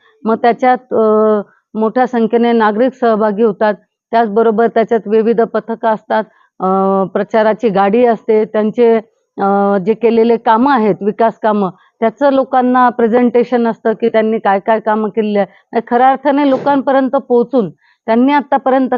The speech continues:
काय केलेलं आहे, हे तिथे दाखवलं जातं आणि लोकांना मग माहिती पडतं किंवा सहज त्यांचं मत हे आपल्या बाजूने वळतं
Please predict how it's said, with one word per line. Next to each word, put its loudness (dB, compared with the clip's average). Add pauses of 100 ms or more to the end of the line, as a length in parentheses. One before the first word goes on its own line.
काय 0
केलेलं 0
आहे, 0
हे 0
तिथे -4
दाखवलं -2
जातं -4 (320)
आणि -2
लोकांना 0
मग 0 (480)
माहिती 0
पडतं -2
किंवा -2 (120)
सहज 0 (120)
त्यांचं 0
मत 0
हे -2
आपल्या 0
बाजूने 0
वळतं 0